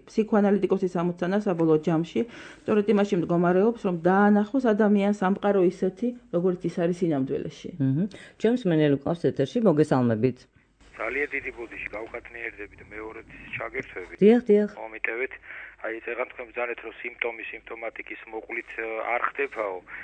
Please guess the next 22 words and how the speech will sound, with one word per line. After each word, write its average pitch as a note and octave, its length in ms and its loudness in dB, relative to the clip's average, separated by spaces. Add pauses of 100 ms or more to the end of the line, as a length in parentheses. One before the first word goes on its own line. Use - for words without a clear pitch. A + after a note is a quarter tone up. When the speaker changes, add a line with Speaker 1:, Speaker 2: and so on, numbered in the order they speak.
(100)
Speaker 3:
ამ - 180 -10
ყველა A2+ 260 -6
მთლიანად A#2+ 720 -4
განკურნება, A2 520 -2
რომ A#2 140 -4
შემდგომში A#2+ 460 -4
ისევ A#2 220 -8
წარმოიშვება A2 680 -6
მსგავსი A2 420 -12
პრობლემა, A2+ 480 -10
იგი A2+ 220 -6
ყოფი-, A2+ 220 -16 (180)
მაშინ - 300 0
როგორ B2 280 0
მოხდა? G#2+ 300 -6
აი, B2 100 -2
პირად A#2+ 300 2
მაგალითზე A2 520 -2
მოგვიყვებით, G2+ 520 -6
აბსოლუტურად G2+ 580 -6
გულსხმელად G2 480 -10
მოგახსენებთ, G2 580 -12